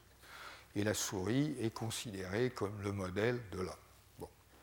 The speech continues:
Et nous verrons ce qu'il en est. Pourtant, lorsqu'on analyse l'histoire, euh, on voit bien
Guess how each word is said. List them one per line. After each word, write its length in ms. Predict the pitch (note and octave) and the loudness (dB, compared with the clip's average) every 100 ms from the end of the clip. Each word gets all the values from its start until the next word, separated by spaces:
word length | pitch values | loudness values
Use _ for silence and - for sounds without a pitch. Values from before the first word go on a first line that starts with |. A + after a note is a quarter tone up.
| - - - - - - | -18 -14 -14 -14 -16 -4
Et 120 | D3 | 0
nous 100 | A#2+ | 2
verrons 220 | G#2+ G#2+ B2 | 4 6 4
ce 100 | - | 2
qu'il 160 | - | -2
en 80 | G2 | -4
est. 380 | F2 - - - - - - - - - - - - - - | -4 -12 -20 -18 -14 -10 -8 -8 -8 -8 -10 -12 -20 -20 10
Pourtant, 520 | E3+ - - G#3+ A#3 | 10 10 10 12 12
lorsqu'on 600 | F#3 D3 D3+ - - D3+ | 10 12 12 12 6 10
analyse 500 | D#3+ F#3 F3 F#3 C#3+ | 12 12 12 12 10
l'histoire, 960 | B2 - - C3+ D3+ G3 F#3+ D3+ - - - | 8 4 6 10 12 12 10 6 -4 -10 0
euh, 160 | C3 A#2 - | 2 2 4
on 140 | B2+ | 4
voit 240 | A#2 C3 C3 | 10 12 12
bien 400 | B2+ E3 G#3 | 10 8 8